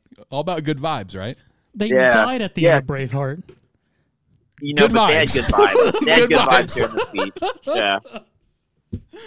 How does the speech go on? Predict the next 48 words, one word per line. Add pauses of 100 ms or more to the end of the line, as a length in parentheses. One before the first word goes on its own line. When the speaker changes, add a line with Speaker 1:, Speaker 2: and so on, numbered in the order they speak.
(400)
Speaker 3:
Yeah,
listen
to
us
next
week.
We'll
have
the
mappa (100)
thing
on
Tuesday
Speaker 1:
It's
Speaker 3:
or
Speaker 1:
true.
Speaker 3:
Thursday,
and
then
we'll, (260)
you
know,
we're, (340)
we're (160)
talk
about
it
Thursday
afternoon, (260)
and
then (120)
post
it
on
Sunday
after
you've
gotten
all
the
information
already.
We'll
just
talk
about
it
again.